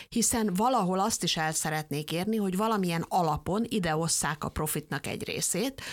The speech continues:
ami egy nagyon nehéz megegyezés, hiszen valakinek le kell mondania arról a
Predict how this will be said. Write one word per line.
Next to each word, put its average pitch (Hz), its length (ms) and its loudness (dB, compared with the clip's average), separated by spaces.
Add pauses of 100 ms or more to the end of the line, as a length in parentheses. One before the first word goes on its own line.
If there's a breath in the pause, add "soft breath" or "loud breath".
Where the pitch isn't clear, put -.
(220 loud breath)
ami 220 360 2
egy 190 120 0
nagyon 165 340 2
nehéz 156 340 -2
megegyezés, 196 680 0
hiszen 175 280 0
valakinek 165 440 0
le 175 100 0
kell 170 180 0
mondania 160 760 0
arról 156 280 -2
a 160 180 -2